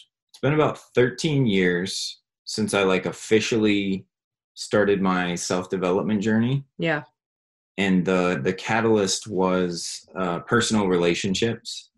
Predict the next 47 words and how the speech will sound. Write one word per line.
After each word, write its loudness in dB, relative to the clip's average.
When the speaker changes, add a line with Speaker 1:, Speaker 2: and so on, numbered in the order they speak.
Speaker 1:
Um, -6
and 2
that, 0
that 2
was 4
another 4
sign 2
of, -4
like, 0
I -2
just, -4
I -4
was -6
very 4
much -2
introverted, -2
couldn't, -4
um, -8
just -8
didn't -2
know 0
how -2
to -4
talk -2
<laughs> -6
to -2
people. 2
And 2
that's 2
one 4
of 4
the 4
Speaker 2:
Mm-hmm. -2
Speaker 1:
things -6
that's -10
changed -2
a -2
lot -2
is -8
I'm, -4
I'm -6
much -4
more -6
comfortable -6
in -8
that -8
setting. -6